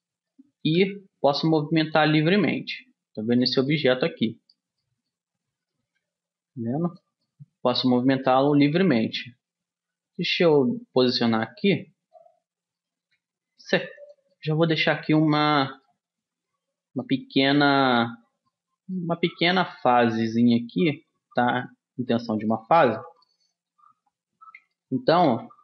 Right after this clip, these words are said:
vou adicionar aqui também, ó.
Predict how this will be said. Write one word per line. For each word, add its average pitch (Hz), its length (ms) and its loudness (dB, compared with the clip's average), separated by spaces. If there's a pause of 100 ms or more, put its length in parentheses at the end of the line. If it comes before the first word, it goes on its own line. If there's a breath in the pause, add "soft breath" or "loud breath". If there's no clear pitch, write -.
(640)
vou 123 220 0
adicionar 131 520 0
aqui 127 220 -8
também, 117 480 2
ó. 113 180 -2